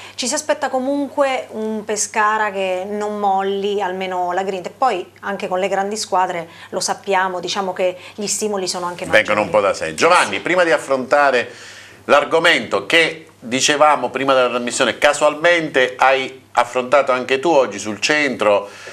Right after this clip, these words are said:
Speaker 2: su questa, questo tema di poter tifare due squadre, tifare contro la squadra tua quando arriva in casa.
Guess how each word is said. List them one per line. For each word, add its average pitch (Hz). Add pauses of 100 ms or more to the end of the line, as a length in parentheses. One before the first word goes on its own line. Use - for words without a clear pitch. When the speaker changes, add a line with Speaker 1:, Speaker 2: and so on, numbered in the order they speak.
(160)
Speaker 2:
su 117
questa, 107
questo 110
tema 104 (240)
di 101
poter 107
tifare 110
due 101
squadre, 117
tifare 104
contro 104
la 101
squadra 110
tua 110
quando 101
arriva 101
in 104
casa. 147